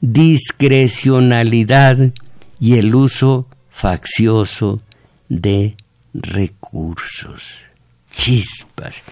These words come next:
Bueno, miren, tengo aquí, y apareció desde,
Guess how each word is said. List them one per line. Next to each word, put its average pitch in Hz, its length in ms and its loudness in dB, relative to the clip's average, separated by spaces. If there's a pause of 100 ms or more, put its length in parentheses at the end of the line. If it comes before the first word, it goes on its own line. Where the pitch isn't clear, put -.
(640)
Bueno, 80 420 -10 (120)
miren, 87 480 0 (320)
tengo 120 340 2
aquí, 113 400 -2 (1000)
y 117 120 2
apareció 117 800 0 (320)
desde, 92 680 -2